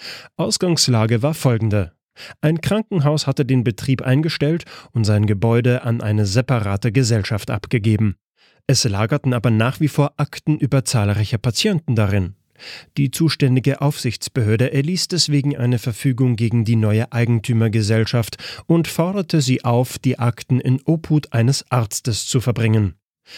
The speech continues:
Der neue Eigentümer wiederum fühlte sich dafür nicht zuständig und wies das Begehren zurück. Zu klären war also die Frage, wer dafür zu sorgen hat,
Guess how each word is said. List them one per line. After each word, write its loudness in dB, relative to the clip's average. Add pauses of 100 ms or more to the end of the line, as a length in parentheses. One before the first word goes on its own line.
(220)
Der 0
neue 0
Eigentümer 2
wiederum 2
fühlte 0
sich 0
dafür 0
nicht -2
zuständig -2 (220)
und 0
wies 2
das -2
Begehren 0
zurück. -10 (480)
Zu 0
klären 2
war 2
also 0
die 0
Frage, 0 (260)
wer 2
dafür 0
zu 0
sorgen 2
hat, -2